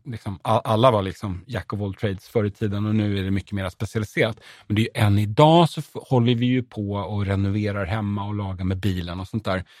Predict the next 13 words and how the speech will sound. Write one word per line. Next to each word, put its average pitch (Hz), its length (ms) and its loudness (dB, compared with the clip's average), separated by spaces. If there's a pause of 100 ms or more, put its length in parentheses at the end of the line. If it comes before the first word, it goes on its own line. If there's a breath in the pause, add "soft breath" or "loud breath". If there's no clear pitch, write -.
(200 soft breath)
Där 107 120 4
det 101 80 2
kanske 110 360 -2
finns, 92 440 -6 (480)
det 104 120 -2
är 98 40 0
bättre 123 420 0
att 123 60 0
låta 117 200 2
någon 101 180 2
annan 127 320 6
göra 104 380 6
det 95 180 2